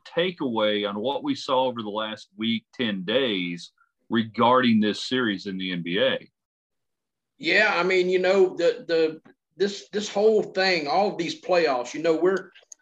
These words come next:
Speaker 2: we're seventy last, let's see, we're, we're, we was almost seventy days into the N B A playoffs.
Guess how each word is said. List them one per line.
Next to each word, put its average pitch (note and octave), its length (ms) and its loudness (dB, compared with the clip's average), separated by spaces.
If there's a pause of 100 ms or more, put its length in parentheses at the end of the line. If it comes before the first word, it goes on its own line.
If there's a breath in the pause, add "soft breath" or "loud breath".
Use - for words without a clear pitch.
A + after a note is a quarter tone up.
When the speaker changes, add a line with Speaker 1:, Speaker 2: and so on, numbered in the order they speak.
(220)
Speaker 2:
we're G3+ 100 2
seventy A3+ 840 0 (260)
last, A3 540 0 (140)
let's F#3+ 180 -4
see, F#3 220 -2 (220)
we're, G#3+ 200 -2
we're, A3 280 4
we A#3 120 -2
was G#3 140 -4
almost G#3 500 -2
seventy G#3 560 -6
days D#3+ 720 0
into D#3 380 -8
the B2+ 200 -6
N C#3 160 -2
B C3+ 180 0
A B2+ 140 -2
playoffs. A2+ 760 -6